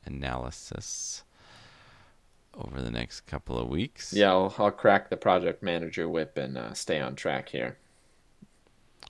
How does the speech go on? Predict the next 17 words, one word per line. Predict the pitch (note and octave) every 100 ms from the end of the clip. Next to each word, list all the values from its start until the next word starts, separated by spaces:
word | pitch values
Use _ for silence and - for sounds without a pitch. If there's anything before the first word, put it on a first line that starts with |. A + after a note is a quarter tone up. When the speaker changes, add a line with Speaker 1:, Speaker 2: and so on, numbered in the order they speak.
| -
Speaker 1:
Yeah, | B1+
we | C2+
gotta | C#2 C2 A#1 G#1 - - -
go | C2
back | C2+ -
into | B1+ -
that | C2+ A#1 G#1 - _ _ _ -
Gantt | D2 B1+
chart, | - C2 - _
make | - C2
sure | - C#2
that | B1+ A#1+ -
<laughs> | - - - - - - - - G#4+ - _ - - - - - - - - _ -
we're | C#2+
on | B1+
task. | - A1
Speaker 2:
Yeah. | -